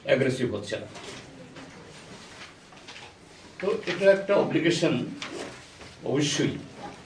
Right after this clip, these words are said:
আমি মিডিয়া এবং জনগণ যারা এইভাবে তাদের যে এই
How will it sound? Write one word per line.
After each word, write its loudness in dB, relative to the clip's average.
আমি 2
মিডিয়া 6
এবং 2
জনগণ 8
যারা 10
এইভাবে 8
তাদের 6
যে 4
এই 0